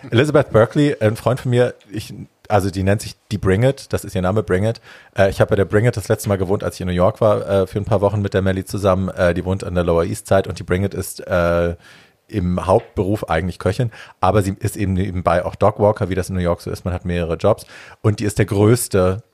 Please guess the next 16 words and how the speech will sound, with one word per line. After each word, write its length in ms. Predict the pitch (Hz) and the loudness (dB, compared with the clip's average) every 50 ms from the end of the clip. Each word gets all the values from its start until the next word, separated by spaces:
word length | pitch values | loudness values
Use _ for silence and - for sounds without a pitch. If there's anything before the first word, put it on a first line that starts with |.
| _ - | _ -4
äh, 320 | 101 90 87 85 90 90 | 0 0 2 2 2 0
Showgirls-Fan, 540 | 92 - 107 92 92 92 87 - - 95 90 | 0 0 0 2 2 0 0 0 0 0 0
den 120 | 92 85 87 | 0 -2 -4
ich 200 | 85 - - - | -6 -10 -12 -20
je 280 | - - - 101 98 95 | -20 -10 -4 -4 -2 -2
gesehen 400 | 104 95 87 98 101 107 113 110 | -2 -2 0 0 0 0 0 0
habe, 200 | 113 110 113 120 | 0 0 0 0
den 120 | 110 95 85 | -2 -4 -6
ich 80 | - | -6
je 80 | - 92 | -6 -6
kennengelernt 420 | - - 95 98 101 95 95 92 | -6 -6 -4 -2 -2 -2 -2 -2
habe, 100 | 104 90 | -2 -4
größer 260 | - 95 92 - 95 90 | -2 -2 -2 0 0 -2
als 120 | 90 - | -4 -4
Michelle 240 | 104 - - 95 90 | -6 -4 -4 -2 -4
Visage. 380 | 98 - - 110 107 117 - | -2 -2 0 0 0 0 -2